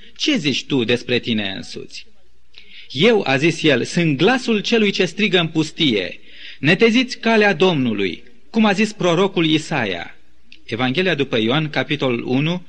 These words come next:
versetele nouăsprezece la douăzeci și trei.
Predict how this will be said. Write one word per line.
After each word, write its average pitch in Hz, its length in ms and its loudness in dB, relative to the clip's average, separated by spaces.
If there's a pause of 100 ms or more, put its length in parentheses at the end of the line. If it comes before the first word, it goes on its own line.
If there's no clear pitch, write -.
(200)
versetele 131 500 -2
nouăsprezece 135 580 -2
la 113 140 -2
douăzeci 110 320 -2
și - 100 -10
trei. - 340 -8